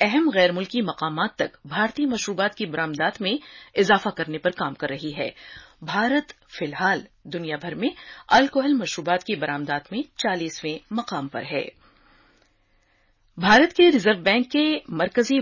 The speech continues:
बोर्ड ऑफ डायरेक्टर्स की छह सौ दसवीं मीटिंग आज मुंबई में मुनक्किद हुई। बोर्ड ने आलमी और मुल्की इक्तिसादी मंजरनामे और आउटलुक्स का जायजा लिया। बोर्ड ने भारत के रिजर्व बैंक के कामकाज के मुख्तलिफ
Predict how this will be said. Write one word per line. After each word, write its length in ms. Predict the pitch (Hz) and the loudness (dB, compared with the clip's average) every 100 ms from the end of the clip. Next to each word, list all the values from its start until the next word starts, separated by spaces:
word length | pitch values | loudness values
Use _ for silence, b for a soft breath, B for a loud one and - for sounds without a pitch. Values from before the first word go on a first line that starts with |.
| 156 | 0
बोर्ड 220 | 175 202 | -2 -2
ऑफ 140 | 220 | -4
डायरेक्टर्स 480 | 160 151 - 233 214 | -2 -2 -2 -6 -8
की 240 | - 139 - _ - | -8 -12 -12 _ -2
छह 200 | - 220 | 2 2
सौ 200 | 220 233 226 | 2 0 0
दसवीं 380 | 127 160 - 226 | -2 -4 -4 -4
मीटिंग 360 | 202 151 170 254 - | -4 -6 -4 -4 -2
आज 280 | 160 151 175 - | -4 -4 -6 -8
मुंबई 340 | 175 240 240 202 | -2 0 0 -2
में 120 | 143 | -4
मुनक्किद 420 | 135 135 - 151 | -8 -10 -8 -8
हुई। 220 | 160 151 - B B B B - | -8 -10 -12 B B B B 0
बोर्ड 300 | 214 285 254 | 4 4 4
ने 140 | 277 - | 2 2
आलमी 400 | 165 165 190 233 254 | 0 0 0 0 0
और 160 | 165 156 | -2 -2
मुल्की 360 | 151 185 - 220 226 _ _ _ | -4 -4 -6 -8 -8 _ _ _
इक्तिसादी 500 | - - 175 214 190 | -10 -4 -2 0 -2
मंजरनामे 640 | 170 151 143 151 151 170 285 - | -4 -6 -6 -6 -6 -4 -4 -2
और 200 | 156 156 - | -6 -6 -6
आउटलुक्स 420 | 160 - 220 - | -6 -4 -4 -4
का 120 | - 143 | -4 -6
जायजा 320 | 143 139 214 | -6 -4 -2
लिया। 260 | 208 254 294 B B B - | 2 2 0 B B B -2
बोर्ड 280 | 175 277 294 | 4 6 6
ने 140 | 294 | 6
भारत 340 | 254 170 175 226 | 4 0 0 0
के 100 | 247 | -2
रिजर्व 280 | 190 165 180 | 0 2 2
बैंक 240 | 147 196 | 0 -2
के 120 | 208 247 | -2 -6
कामकाज 480 | 156 147 147 185 | -4 -4 -2 -4
के 100 | - | -4
मुख्तलिफ 400 | 214 160 - 175 | -6 -6 -6 -6